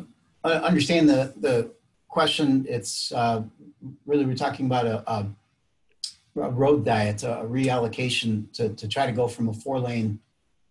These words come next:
roadway to a, a two-lane roadway. And, uh, that's, that's yet another topic, and I really don't know the research of that, uh, uh, all, all that well.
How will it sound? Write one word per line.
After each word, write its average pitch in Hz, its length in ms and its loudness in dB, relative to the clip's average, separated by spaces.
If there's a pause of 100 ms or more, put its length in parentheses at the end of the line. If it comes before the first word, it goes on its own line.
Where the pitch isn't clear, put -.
roadway 117 380 2
to 107 420 0
a, 107 100 -6
a 107 60 -6 (220)
two-lane 131 380 2
roadway. 104 480 0 (360)
And, 110 380 0
uh, 110 160 0
that's, 139 400 -2 (640)
that's 135 260 -2
yet 143 140 4
another 135 540 0
topic, 139 420 0
and 113 100 -2
I 123 100 -2 (180)
really 123 180 -4
don't 120 260 -2
know 123 160 -2
the 107 220 -2 (140)
research 113 400 -2
of 104 100 2
that, 107 320 0 (180)
uh, 107 280 -2 (840)
uh, 101 260 0
all, 120 180 4
all 120 160 4
that 110 200 2
well. 101 380 2